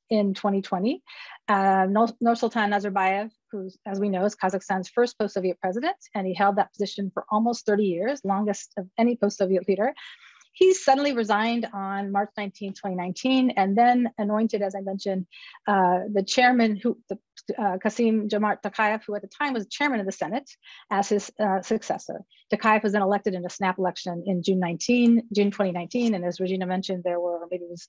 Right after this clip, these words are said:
uh, Ed who mentioned, uh, there were, there were protests that, that followed that snap election. Um, nonetheless, it was graceful on the part of Nazarbayev. Uh, it was also, his first exit was well-timed. It was well-timed if the goal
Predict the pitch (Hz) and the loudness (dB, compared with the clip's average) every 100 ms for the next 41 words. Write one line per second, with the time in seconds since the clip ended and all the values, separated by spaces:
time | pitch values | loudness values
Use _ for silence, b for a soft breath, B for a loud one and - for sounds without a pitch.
0 | 196 175 226 220 190 180 185 180 B B | -6 -2 2 2 2 0 -2 -4 B B
1 | B B 202 180 180 190 190 180 - 202 | B B 2 4 4 4 4 4 2 0
2 | 185 226 214 196 170 - 175 - 196 - | 2 2 2 0 -2 -4 -6 -4 -4 2
3 | 190 185 180 - 190 175 175 165 165 - | 2 2 -2 -6 -8 -4 -6 -6 -12 -14
4 | _ _ _ _ _ _ - - 226 208 | _ _ _ _ _ _ -8 2 4 4
5 | 202 B B - 311 349 240 247 240 233 | 2 B B 2 6 8 6 4 0 0
6 | 214 262 277 - 226 311 - 214 214 208 | 2 2 2 0 -2 -2 -4 -4 -2 -2
7 | 196 190 185 170 226 330 - 220 220 240 | -2 -6 -6 -4 -4 -4 -2 0 2 2
8 | 262 330 - 330 330 - 233 - 269 269 | 2 0 0 -2 -2 -4 -6 -4 -2 -2
9 | 240 220 226 202 202 - 392 170 190 202 | -2 -4 -6 -2 -4 -2 -6 -6 -12 -8
10 | 202 214 - 220 240 233 220 _ b b | -2 -2 0 -2 -2 -2 -6 _ b b
11 | 226 - 208 214 226 220 220 | 0 2 4 6 6 6 2